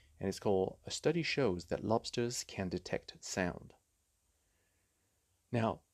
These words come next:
in a previous, uh, podcast, I talked about the effects of sound on corals, and it was, uh, run by a fabulous, uh,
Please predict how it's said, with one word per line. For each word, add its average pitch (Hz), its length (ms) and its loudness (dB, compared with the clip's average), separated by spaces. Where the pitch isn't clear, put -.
in 127 100 2
a 101 240 2
previous, - 600 2
uh, 92 240 -6
podcast, - 440 -2
I 90 60 -2
talked - 300 -4
about 92 280 0
the 104 100 -4
effects - 420 -4
of 98 140 -4
sound 101 480 -4
on - 240 2
corals, - 520 0
and 95 180 -8
it 95 100 -2
was, 92 240 -2
uh, 92 160 2
run 101 300 2
by 95 200 0
a 95 200 -2
fabulous, 107 760 -2
uh, 90 180 -2